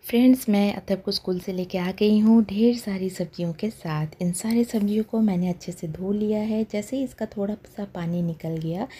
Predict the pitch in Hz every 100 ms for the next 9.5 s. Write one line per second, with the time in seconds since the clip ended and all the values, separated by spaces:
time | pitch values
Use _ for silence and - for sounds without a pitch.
0 | - 220 - 190 190 202 240 240 254 220
1 | 208 - 208 - - 180 180 180 185 180
2 | - 175 - 165 - 208 - 226 220 -
3 | 226 294 220 190 - - 254 - 196 196
4 | 190 180 - 170 165 160 170 170 160 156
5 | 156 - 330 - 226 185 214 - 160 156
6 | 190 190 156 - 156 151 156 - - -
7 | 226 - 247 277 - 247 262 233 208 277
8 | 233 196 208 214 220 - 220 233 233 226
9 | 202 196 208 208